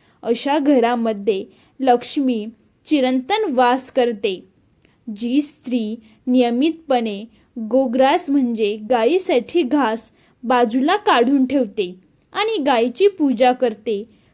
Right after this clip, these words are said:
तिच्यावर लक्ष्मीची कृपा कायम राहते. श्री लक्ष्मीची आठ रूपे.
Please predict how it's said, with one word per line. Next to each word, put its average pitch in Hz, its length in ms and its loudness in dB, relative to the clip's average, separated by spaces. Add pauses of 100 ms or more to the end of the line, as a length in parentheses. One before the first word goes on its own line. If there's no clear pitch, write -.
(180)
तिच्यावर 262 460 2
लक्ष्मीची 254 680 0
कृपा 330 420 -4
कायम 254 500 0
राहते. 220 580 -6 (1400)
श्री 302 440 0
लक्ष्मीची 262 680 -2 (100)
आठ 240 320 -4
रूपे. 208 320 -2